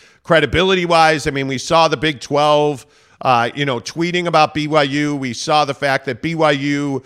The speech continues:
uh, and Baylor was the most watched nighttime slot game, late night slot game for E S P N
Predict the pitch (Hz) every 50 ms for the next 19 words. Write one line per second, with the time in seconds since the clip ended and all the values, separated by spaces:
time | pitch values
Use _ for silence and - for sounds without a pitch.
0 | - - _ - - - - 135 131 131 - - 147 139 120 104 156 156 160 160
1 | 156 165 160 151 143 131 135 135 131 127 120 - 123 131 147 160 165 156 147 143
2 | 147 156 160 156 - - - - - - - - 127 113 127 135 143 147 156 160
3 | - - - - - 139 139 131 139 151 170 165 - - - 156 151 151 156 156
4 | 151 143 - - - 131 139 151 156 139 - 135 120 143 147 147 135 120 117 143
5 | 160 170 - 156 165 165 170 - - - - 156 151 143 - - 156 151 147 135
6 | - 139 - 147 147 151 147 131 - - - 147 147 143 135 127 120 107